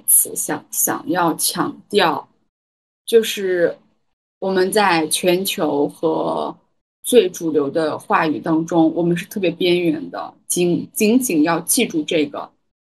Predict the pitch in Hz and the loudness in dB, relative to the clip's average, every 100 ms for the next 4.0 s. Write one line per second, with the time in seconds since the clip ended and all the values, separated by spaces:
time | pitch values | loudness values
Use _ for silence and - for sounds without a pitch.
0 | _ - 226 226 175 170 - 233 208 190 | _ -2 2 2 2 0 0 -2 -2 -4
1 | - 175 156 - 208 190 202 - 196 151 | -2 -2 0 0 0 -2 -4 -4 0 0
2 | 139 - - 170 - 165 170 180 170 170 | 0 -4 -2 -4 0 0 2 -2 -4 -6
3 | 180 175 175 165 151 160 165 160 165 160 | -4 -2 0 2 2 0 -2 0 0 -4